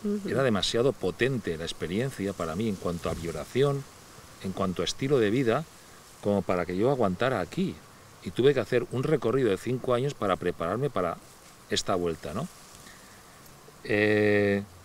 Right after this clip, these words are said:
Speaker 2: y cuando llegué aquí dije, vale, eh, tenía una pareja que ya no tengo,
Speaker 1: Ujú.
Speaker 2: y que, pues, mi idea era comprar un terreno con ella para formar una familia y, y cuidar ese terrenito, ¿no?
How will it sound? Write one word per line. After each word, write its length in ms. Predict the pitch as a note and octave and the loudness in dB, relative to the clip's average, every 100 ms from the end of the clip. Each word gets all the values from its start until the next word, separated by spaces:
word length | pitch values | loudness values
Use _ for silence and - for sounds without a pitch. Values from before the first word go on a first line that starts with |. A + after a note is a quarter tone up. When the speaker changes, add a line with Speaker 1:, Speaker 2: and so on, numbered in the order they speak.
| - - - - - - - D#2+ D#3+ D#3+ - - - - - - - | -20 -20 -20 -20 -20 -20 -20 -20 -20 -20 -20 -20 -20 -20 -20 -20 -2
Speaker 2:
y 100 | A2+ | 0
cuando 260 | A#2 A2+ G#2+ | 2 4 4
llegué 240 | G#2+ D3 | 6 4
aquí 340 | E3 E3 F#3+ | 2 2 2
dije, 240 | C3 - G#2 | 2 -2 0
vale, 280 | A2+ F2 G2 - - G#2 | 0 0 -6 -14 -18 -12
eh, 760 | F#2 F2+ F#2 F#2 F#2 F2+ F2 F#2 | -6 -4 -2 -2 -2 -4 -4 -4
tenía 200 | - G2+ | -2 0
una 140 | A2 A2 | 2 2
pareja 340 | G#2+ A#2+ D#3+ | 2 4 4
que 80 | A2+ | 2
ya 100 | G#2 | 2
no 100 | G2+ | 2
tengo, 240 | B2 C#3 G3+ - - - - - - | 2 0 -2 -6 -20 -20 -20 -20 -6
Speaker 1:
Ujú. 360 | G3 - F#3+ G#3+ - - - - - | -6 -6 -10 -10 -16 -20 -20 -20 -4
Speaker 2:
y 160 | A2 G2+ | -2 0
que, 340 | G#2+ G2+ G2+ | 4 6 4
pues, 240 | F#2+ F#2 - | 2 -2 -2
mi 200 | F#2 F2+ | -4 -2
idea 240 | F2 G#2 | -2 0
era 140 | A#2 G#2+ | 0 0
comprar 320 | F#2+ F#2 G2+ | -2 0 0
un 100 | G2 | 0
terreno 280 | G2 G2+ F#2+ | 0 0 0
con 140 | G2 | 0
ella 220 | B2+ F3 | 0 0
para 200 | E3+ F2+ | -2 -6
formar 420 | E2 F2 E2+ F2 E2+ | -4 -6 -4 -4 -4
una 280 | E2+ E2 | -6 -6
familia 560 | E2 E2+ F#2+ B2+ F3 G3+ - | -6 -4 -2 0 -2 -4 -6
y, 380 | E2+ D#2+ D2+ - | -8 -8 -10 -12
y 80 | F2+ | -8
cuidar 260 | F2 F#2+ | -4 -2
ese 160 | F2+ - | -2 -4
terrenito, 480 | D#2+ D#2 D2+ D2 - | -8 -8 -12 -12 -8
¿no? 120 | E3 | -8